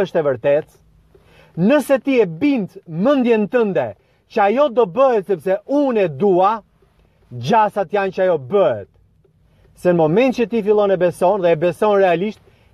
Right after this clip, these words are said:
edhe tjerët që janë përballë teje, me cilët i takon, komunikon,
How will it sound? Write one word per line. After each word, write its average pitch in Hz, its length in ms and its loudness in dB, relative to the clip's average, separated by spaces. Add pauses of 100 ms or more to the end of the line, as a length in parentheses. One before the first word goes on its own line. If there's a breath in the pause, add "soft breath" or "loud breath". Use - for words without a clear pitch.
edhe 254 280 2
tjerët 247 400 0
që 220 80 -4
janë 196 160 -2
përballë 175 380 -2
teje, 165 240 -2
me 151 100 -4
cilët 185 300 -2
i 165 80 -6
takon, 180 500 0
komunikon, 160 580 -2